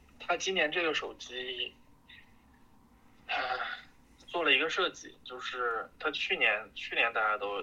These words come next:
都，都知道它那曲面屏的手机，它没有那个音量键嘛。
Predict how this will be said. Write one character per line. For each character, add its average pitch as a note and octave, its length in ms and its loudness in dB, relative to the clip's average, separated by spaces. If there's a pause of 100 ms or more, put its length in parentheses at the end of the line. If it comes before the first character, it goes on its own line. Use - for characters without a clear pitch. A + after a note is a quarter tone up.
(120)
都， A2 200 -2
都 G#2+ 200 -6
知 - 140 -14
道 G#2 240 -2
它 A2+ 140 0
那 A#2 160 0
曲 - 200 0
面 A#2 180 0
屏 A#2 160 -2
的 A2 120 -2
手 G#2 160 -2
机， - 200 0
它 - 120 -4
没 A#2+ 100 6
有 B2 120 6
那 A#2 100 4
个 A2+ 80 6
音 - 160 2
量 C3+ 200 4
键 - 200 4
嘛。 - 100 -14